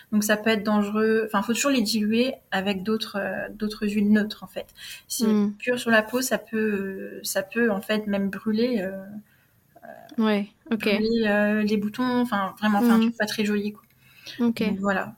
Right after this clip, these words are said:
Speaker 1: faire attention
Speaker 2: Ok.
Speaker 1: à ça. Mais sinon, bon, c'est plutôt inoffensif. Mais voilà, après, si on veut toujours aller plus loin et, euh, faire des créations qui sont, euh,
Speaker 2: Hmm.
Speaker 1: un peu plus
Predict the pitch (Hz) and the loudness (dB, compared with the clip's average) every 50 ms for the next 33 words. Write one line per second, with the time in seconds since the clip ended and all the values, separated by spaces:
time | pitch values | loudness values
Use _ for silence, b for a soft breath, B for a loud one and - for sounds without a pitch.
0 | _ _ - 196 185 185 185 - 190 196 - - 196 214 - B B B B B | _ _ -8 -6 -6 -6 -6 -8 -12 -12 -10 -10 -10 -12 -12 B B B B B
1 | B B B B _ _ _ _ _ _ - 233 226 - 185 214 202 214 175 202 | B B B B _ _ _ _ _ _ -2 0 0 0 -2 -2 -2 0 -2 -2
2 | 262 - - _ _ _ _ _ - 208 208 202 196 - - 220 202 202 202 214 | -4 -8 -14 _ _ _ _ _ 0 2 2 2 2 2 2 2 2 2 4 4
3 | 233 262 262 262 226 208 202 208 214 214 - - _ _ _ _ _ _ _ _ | 6 6 6 6 6 6 4 2 0 -2 -6 -12 _ _ _ _ _ _ _ _
4 | _ - - 214 214 - - 233 226 214 208 208 - 208 208 - 208 208 - - | _ -8 -6 -6 -6 -6 -4 -2 0 0 0 -2 -2 -4 -6 -6 -8 -10 -12 -14
5 | - b b b b - 226 240 262 254 247 208 226 208 185 - - 202 - - | -18 b b b b 4 6 6 6 6 4 4 4 4 4 4 4 2 2 0
6 | 269 262 269 240 220 208 208 208 208 208 - 247 247 262 240 233 214 208 208 214 | 0 2 2 2 4 4 2 0 0 -2 -2 0 2 2 4 4 4 4 2 0
7 | - - 220 208 214 226 233 240 247 254 - - - 190 185 175 - - 98 - | 0 0 2 4 6 6 6 4 4 2 -2 -4 -4 -2 -2 0 0 -2 -2 -2
8 | - - - - 208 202 202 202 - - 214 190 185 - - 220 208 208 214 214 | -4 -6 -4 -2 -2 0 0 -2 -2 -2 -2 0 0 0 0 0 0 0 0 -4
9 | - - - - 208 196 196 202 214 226 220 214 214 214 208 202 _ - - 208 | -6 -8 -6 -4 -4 -4 -4 -4 0 2 4 4 4 2 0 -2 _ -10 -8 -6
10 | - 226 220 - - 220 214 202 185 | -4 -4 -4 -4 -4 -2 -2 0 0